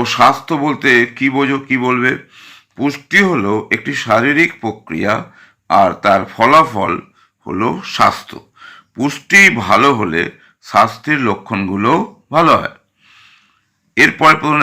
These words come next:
খুব ইম্পর্টেন্ট প্রশ্ন, উদ্ভিদের বৃদ্ধি মাপার যন্ত্রের নাম কি? খুবই ইম্পর্টেন্ট প্রশ্ন। অক্সানোমিটার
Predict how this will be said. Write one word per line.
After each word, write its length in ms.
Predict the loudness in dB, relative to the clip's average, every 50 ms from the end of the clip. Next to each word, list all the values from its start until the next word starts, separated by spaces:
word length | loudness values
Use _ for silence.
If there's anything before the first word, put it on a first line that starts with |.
| -2 -2
খুব 100 | -2 -2 -2
ইম্পর্টেন্ট 400 | -2 -2 -2 -2 0 -2 -4 -4 -4
প্রশ্ন, 220 | -4 -4 -4 -2 -2 -2 -4 -4 -6 -10 -14 _ _ _ _ _ _ -10
উদ্ভিদের 600 | -8 -8 -6 -4 0 2 2 4 4 4 4 2 0 -2
বৃদ্ধি 400 | -2 -2 -2 -2 -4 -4 -2 -2 0 0 0
মাপার 340 | -2 -2 -2 0 0 0 0 -2 -4
যন্ত্রের 480 | -6 -6 -6 -8 -8 -6 -4 -4 -4 -4 -4 -4
নাম 180 | -2 -2 -2 -4 -6 -6 -2
কি? 120 | 0 2 2 2 0 -2 -6
খুবই 220 | -6 -4 -2 -2 -2 -2
ইম্পর্টেন্ট 340 | -4 -4 -4 -2 -4 -4 -6
প্রশ্ন। 240 | -8 -8 -6 -6 -6 -6 -6 -6 -8 -12 _ _ -20 -20 -20 _ _ _ _ _ -2
অক্সানোমিটার 1000 | -2 -2 -2 -4 0 2 4 4 4 2 0 0 0 -2 0 0 0 2 0